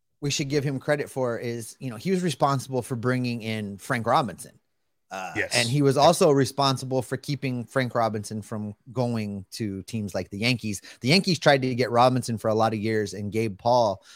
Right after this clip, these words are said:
Speaker 1: uh, was the guy that kept that from happening. Now, I'm trying to look and see if he was still with the team when they traded Frank Robinson to the Orioles. Uh, I'm not finding it
Speaker 2: Think so.
Speaker 1: readily here. I'm not sure if he's the guy that traded him away,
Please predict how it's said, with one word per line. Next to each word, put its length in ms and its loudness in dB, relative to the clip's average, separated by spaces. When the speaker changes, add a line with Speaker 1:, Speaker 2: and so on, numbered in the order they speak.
Speaker 1:
uh, 240 -2
was 140 0
the 80 -2
guy 240 2
that 160 -10
kept 220 2
that 180 0
from 120 -6
happening. 480 -2
Now, 200 -4
I'm 180 -2
trying 300 2
to 40 4
look 200 4
and 120 -2
see 140 0
if 80 -4
he 80 -2
was 140 -2
still 400 4
with 260 0
the 60 -8
team 360 -2
when 180 0
they 120 0
traded 580 0
Frank 200 -2
Robinson 720 2
to 600 0
the 140 -6
Orioles. 800 0
Uh, 40 -10
I'm 140 -8
not 180 -4
finding 440 -2
it 200 -6
Speaker 2:
Think 20 -20
so. 120 -20
Speaker 1:
readily 460 0
here. 280 2
I'm 220 -10
not 100 2
sure 140 4
if 120 2
he's 140 -2
the 80 -6
guy 140 4
that 120 0
traded 280 0
him 140 -2
away, 320 2